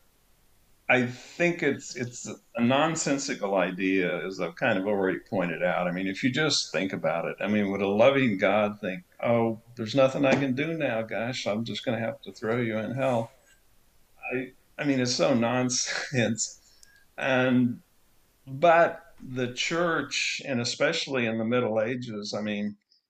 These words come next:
we're talking people that were superstitious, that couldn't learn, you know, that couldn't read, most of them. And you got this powerful church state that has mandated everybody to believe, you know,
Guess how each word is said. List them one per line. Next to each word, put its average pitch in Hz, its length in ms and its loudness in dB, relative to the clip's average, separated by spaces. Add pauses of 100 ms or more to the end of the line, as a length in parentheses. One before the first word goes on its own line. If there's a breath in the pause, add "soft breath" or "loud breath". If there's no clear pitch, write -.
(180)
we're 120 380 -2
talking 135 460 0
people 113 380 -4
that - 100 -8
were 107 120 -10
superstitious, 113 920 -6
that 95 240 -10
couldn't 104 380 -4 (280)
learn, 113 380 2
you 127 80 0
know, 87 160 -2
that 95 120 -14
couldn't 104 260 -4
read, 113 340 -2
most 92 280 -4
of 92 120 -6
them. 98 220 -8 (420)
And - 100 -18
you 101 60 -6
got 98 200 -2
this 98 220 -6
powerful 110 600 2 (120)
church 110 340 -4
state 110 520 0
that 95 140 -4
has 98 380 -8
mandated 95 720 0
everybody 98 720 0 (120)
to 110 140 -2
believe, 90 680 2 (920)
you 98 100 -8
know, 85 440 -4